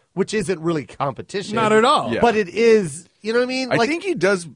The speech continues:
Speaker 3: introduce other
Speaker 2: I know.
Speaker 3: people and, and say, like, "Oh,
Speaker 2: That's,
Speaker 3: this is
Speaker 2: that's so weird that, like,
Speaker 3: so-and-so."
Speaker 2: that's so weird, like, a television show would show other television shows and promote their big nights. Like,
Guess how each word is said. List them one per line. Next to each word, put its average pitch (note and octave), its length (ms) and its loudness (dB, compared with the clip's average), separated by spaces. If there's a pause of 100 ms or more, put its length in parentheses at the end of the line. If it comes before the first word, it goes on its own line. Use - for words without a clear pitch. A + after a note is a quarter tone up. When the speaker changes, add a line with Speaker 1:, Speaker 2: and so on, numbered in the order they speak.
Speaker 3:
introduce C#3+ 540 -4
other A#2+ 240 0
Speaker 2:
I E3 100 0
know. G3+ 160 4
Speaker 3:
people A#2+ 240 0
and, A#2 220 -4
and G#2 180 -6
say, A2 380 -2
like, F#2+ 320 -4
"Oh, C3+ 180 0
Speaker 2:
That's, G#3+ 220 2
Speaker 3:
this G#3 80 -8
is - 80 -10
Speaker 2:
that's C4 200 0
so C4+ 180 4
weird A3 340 0
that, E3+ 200 2
like, E3 220 2
Speaker 3:
so-and-so." G2+ 380 -8
Speaker 2:
that's F3 260 -4
so G#3 160 -2
weird, F3 320 -2
like, D3+ 160 -2
a D3 80 -4
television C#3+ 760 -8
show D3 360 -4
would C3+ 260 -6
show D3 340 -4
other D3 260 -8
television C3 640 -8
shows C3 560 -2
and C3 120 -6
promote C#3 420 -4
their C#3 140 -2
big A#2 240 -8
nights. B2+ 520 -8
Like, C3 200 -4